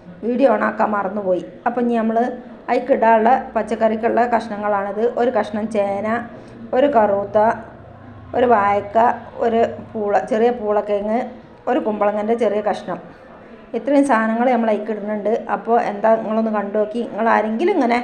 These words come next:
ഉണ്ടാക്കലുണ്ടെങ്കിൽ അതും പറയൂണ്ടി ട്ടോ. അപ്പം ഇനി നമ്മൾ ഇറച്ചി അവിടെ വെന്തിക്കണ്. നമ്മൾ അതിലേക്ക് ഈ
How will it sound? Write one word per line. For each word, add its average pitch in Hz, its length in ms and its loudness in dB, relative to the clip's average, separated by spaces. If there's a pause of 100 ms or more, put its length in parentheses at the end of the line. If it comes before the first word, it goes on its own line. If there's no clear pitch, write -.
(540)
ഉണ്ടാക്കലുണ്ടെങ്കിൽ 220 720 2 (140)
അതും 233 260 4
പറയൂണ്ടി 196 440 0
ട്ടോ. 190 100 2 (420)
അപ്പം 240 140 0
ഇനി 247 140 2
നമ്മൾ 233 220 2
ഇറച്ചി 220 240 0
അവിടെ 226 180 4
വെന്തിക്കണ്. 202 440 -2 (720)
നമ്മൾ 240 200 -2
അതിലേക്ക് 226 260 0 (100)
ഈ 247 40 0